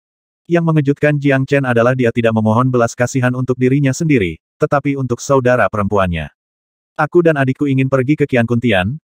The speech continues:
tapi kami ditangkap oleh orang-orang ini dalam perjalanan dan dipaksa melakukan segala macam hal kotor. Tanganku berlumuran darah. Wajar jika kamu menghabisiku. Tapi,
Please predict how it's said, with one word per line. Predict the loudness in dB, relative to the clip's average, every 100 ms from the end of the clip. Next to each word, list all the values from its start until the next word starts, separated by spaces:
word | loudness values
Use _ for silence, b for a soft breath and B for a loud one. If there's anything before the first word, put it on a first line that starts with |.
| _
tapi | -4 -2
kami | 0 0
ditangkap | 0 -2 -2 0
oleh | 0 0
orang-orang | 0 0 0 -2 0
ini | -2 0
dalam | 2 0 0
perjalanan | 0 2 2 2 0 0
dan | 0
dipaksa | 0 -2 -2 -2 0
melakukan | -2 -2 -2 -2
segala | -2 0 0 2
macam | 0 0 -2 -2
hal | -2 0
kotor. | 0 0 -2 -2 -12 _ _ _ _ _
Tanganku | -2 0 0 2 2
berlumuran | 2 2 2 2 2
darah. | 2 0 -2 -8 _ -4
Wajar | 0 2 2 0
jika | -2 -2 0
kamu | 0 0 0 0
menghabisiku. | 0 -2 -2 -4 -2 -4 -6 _ _ _ _
Tapi, | -4 -2 -2 -2 -2